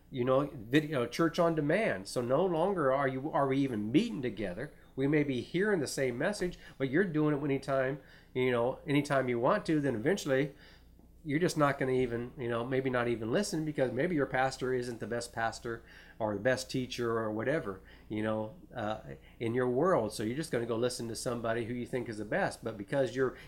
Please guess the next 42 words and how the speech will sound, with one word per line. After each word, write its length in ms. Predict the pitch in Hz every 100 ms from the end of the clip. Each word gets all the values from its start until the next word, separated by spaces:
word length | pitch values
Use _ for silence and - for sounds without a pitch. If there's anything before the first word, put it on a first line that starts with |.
| 123
involved 600 | 104 139 156 160 143 -
face-to-face 640 | 156 - 110 - 151 151
with 100 | 127
your 80 | 117
pastor, 400 | 110 143 147 -
the 100 | 113
church 300 | 110 143 131
you're 80 | 117
going 340 | 104 139 180 175
to, 220 | 117 117 - 147 -
and, 280 | 117 127
you 120 | 120 120
know, 260 | 120 123 - -
you 140 | 113
hear 260 | 104 139 156
his 140 | 143
teaching, 420 | - 151 151 151
and 120 | 127 117
his 120 | 107
teaching 380 | 143 139 120 110
does, 400 | 123 156 147 - - -
you 140 | - 120
know, 140 | 120
affect 560 | 131 120 - 127 - -
you 160 | 127
and 100 | 135
does 320 | 110 139 165 -
change 420 | 131 120 120 110
you 140 | 131
and 140 | 139 110
does 260 | 143 165
chastise 720 | - 131 123 - 120 120 104
you 200 | 110 131
and 120 | 143 98 - -
does, 460 | 117 143 165 131 -
you 160 | 123
know, 140 | 120 110
kill, 340 | - 151 151 -
you 140 | 135 135
know, 160 | 110
encourage 560 | 113 - 156 156 147 113
you, 180 | 117